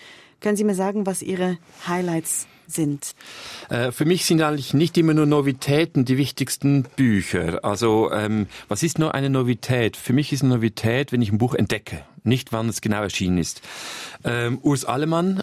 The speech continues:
Speaker 2: ein Lyriker in Basel, zieht jetzt nach Deutschland leider. In Sepps Welt, Gedichte und ähnliche Dinge, erschienen im Klever Verlag Wien. Und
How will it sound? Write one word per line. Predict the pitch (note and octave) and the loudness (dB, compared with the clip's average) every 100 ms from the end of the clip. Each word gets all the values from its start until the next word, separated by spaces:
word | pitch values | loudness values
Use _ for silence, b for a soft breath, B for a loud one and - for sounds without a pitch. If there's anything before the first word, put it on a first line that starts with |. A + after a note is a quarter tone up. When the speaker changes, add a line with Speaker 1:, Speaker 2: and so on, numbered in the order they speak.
| _ | _
Speaker 2:
ein | - B2 B2 A#2 | -8 -4 0 2
Lyriker | A#2+ D#3+ E3 E3 E3 | 4 4 2 0 0
in | C3+ B2 A#2 G#2 | 2 4 2 2
Basel, | G#2+ B2 D3+ F3+ E3 | 0 0 0 -2 -2
zieht | - E3 - | 0 0 0
jetzt | B2+ - | -4 0
nach | B2 - | -2 -2
Deutschland | - G#2 B2 - C3+ D#3 D3 | -2 -2 -2 0 0 0 -2
leider. | - C3 C3+ D3 F3+ B B B B B - | 0 2 2 0 -2 B B B B B -4
In | B2+ B2+ | -2 -2
Sepps | - G#2 B2+ C3 - - G2+ | -2 -2 0 0 -4 -4 0
Welt, | A#2 B2 F2+ - | 2 2 0 -2
Gedichte | A2 D3+ D3+ - | 0 0 -2 0
und | B2 A#2+ | 0 2
ähnliche | G#2+ C3 A2+ A2 | 0 -2 -2 0
Dinge, | A2+ B2 B2+ | 2 2 2
erschienen | G2+ A#2+ C3 B2 | 0 2 2 0
im | - G#2 F#2+ | 0 -2 -2
Klever | - G2+ C#3 D3+ | 0 2 2 0
Verlag | C3 A#2+ A2+ A2+ - | 0 0 0 -2 -4
Wien. | E2 F2 A2 F3 G3 | -6 0 2 4 2
Und | - A#2+ A2+ - | 2 0 0 -2